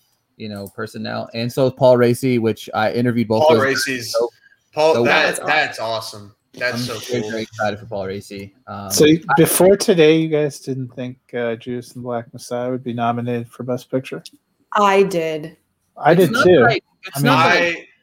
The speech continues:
Speaker 1: didn't. It w-, just, it needed a, it needed to
Speaker 2: Yeah,
Speaker 1: represent a
Speaker 2: it
Speaker 1: lot.
Speaker 2: had, it had, like,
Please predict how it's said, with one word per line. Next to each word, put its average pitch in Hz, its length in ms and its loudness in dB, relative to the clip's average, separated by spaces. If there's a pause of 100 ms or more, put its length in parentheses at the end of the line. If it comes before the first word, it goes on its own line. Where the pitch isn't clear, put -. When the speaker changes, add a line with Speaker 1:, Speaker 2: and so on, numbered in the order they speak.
(160)
Speaker 1:
didn't. 175 400 0
It 147 140 -6
w-, 151 140 -12
just, 151 400 -10
it 147 120 -2
needed 139 440 -2
a, 113 240 -2
it 123 120 -2
needed 131 320 -2
to 113 100 -6
Speaker 2:
Yeah, 110 80 -2
Speaker 1:
represent 110 440 -4
a - 40 -4
Speaker 2:
it 147 80 -2
Speaker 1:
lot. 120 180 2
Speaker 2:
had, 135 400 -2 (500)
it 123 140 -10
had, 123 220 -4
like, 113 300 -8